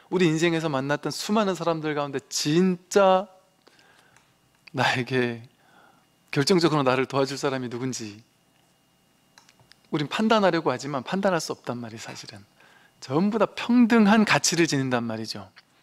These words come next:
우리 생각하는 것처럼 누군 잘났고 누군 못났고 누군 나에게 도움되고 누군 나에게 도움 안 되는 사람이 없습니다. 나를 괴롭혔던 사람, 그래서 내 인생을 망치게 만든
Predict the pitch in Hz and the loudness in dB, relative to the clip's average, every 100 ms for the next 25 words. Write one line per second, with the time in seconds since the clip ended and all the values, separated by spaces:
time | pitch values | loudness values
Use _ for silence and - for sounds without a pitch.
0 | _ _ - - - _ - 170 160 202 | _ _ -20 -20 -20 _ 0 0 2 2
1 | 196 185 170 156 - 151 135 135 147 127 | 0 0 -4 -4 -6 -8 -6 -4 -4 -4
2 | 127 - 127 120 127 113 117 113 - 254 | -4 -2 -2 -2 -2 -2 -4 -4 -4 -4
3 | - 139 139 131 120 127 123 123 127 127 | -2 -2 0 0 0 0 0 -2 0 -2
4 | 160 214 131 127 127 120 127 131 123 110 | -2 -4 -6 -4 -2 -2 -2 -2 -2 -4
5 | 117 135 131 135 131 156 214 _ _ - | -2 -4 -4 -4 -4 -4 -8 _ _ -10
6 | 123 - 120 104 - - _ _ _ _ | -8 -8 -8 -10 -16 -20 _ _ _ _
7 | _ _ _ _ _ _ _ _ _ _ | _ _ _ _ _ _ _ _ _ _
8 | _ _ _ _ _ _ - 143 147 156 | _ _ _ _ _ _ -4 0 0 0
9 | 139 143 151 170 - - 156 143 135 120 | 0 -2 -2 -6 -4 -2 -2 -2 -6 -4
10 | 147 143 123 127 151 156 147 139 127 143 | -4 -2 2 2 2 -2 -4 0 -2 -2
11 | - - 160 143 131 131 139 | -4 -2 -2 -2 -4 -4 -8